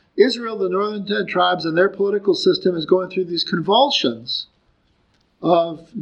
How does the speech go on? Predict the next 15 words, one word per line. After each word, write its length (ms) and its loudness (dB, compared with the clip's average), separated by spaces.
dissonance, 880 -2
uh, 220 -2
disability, 1000 0
um, 460 -10
revolt, 640 4
and, 300 4
uh, 60 6
uh, 720 2
all 320 4
the 80 -4
while 420 2
Asa 400 4
is 220 0
the 80 2
king 560 -2